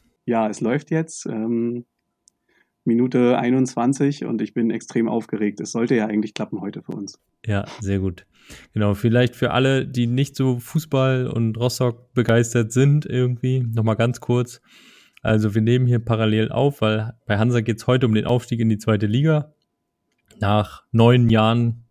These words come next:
Speaker 2: Abstinenz in der dritten Liga. Und da Mathis und ich beide große Hansa-Fans und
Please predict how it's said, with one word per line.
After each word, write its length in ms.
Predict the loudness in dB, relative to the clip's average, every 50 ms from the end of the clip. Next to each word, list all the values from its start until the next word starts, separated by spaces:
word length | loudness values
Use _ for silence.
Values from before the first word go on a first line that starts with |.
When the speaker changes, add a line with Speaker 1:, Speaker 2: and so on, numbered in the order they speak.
| _ _
Speaker 2:
Abstinenz 640 | -2 -2 -2 -2 -4 0 2 4 4 4 2 2 0 0
in 60 | 0
der 100 | 0 0
dritten 260 | 2 2 2 4 4
Liga. 480 | 4 4 4 4 4 2 2 0 -2 -4 -6 _ -20 _
Und 400 | -8 -4 -2 -2 -2 -2 -4 _ _ _ _ _
da 220 | 0 0 2 2
Mathis 300 | 2 0 0 0 -2 -2
und 100 | -4 -2
ich 160 | -2 -4 -4 _
beide 540 | 0 0 2 2 2 0 0 0 -2 -4 -6 _
große 300 | -4 -2 -2 0 0 2
Hansa-Fans 480 | 2 2 2 0 0 0 0 -2 0 -2
und 420 | -2 0 0 0 0 -2 -6 -10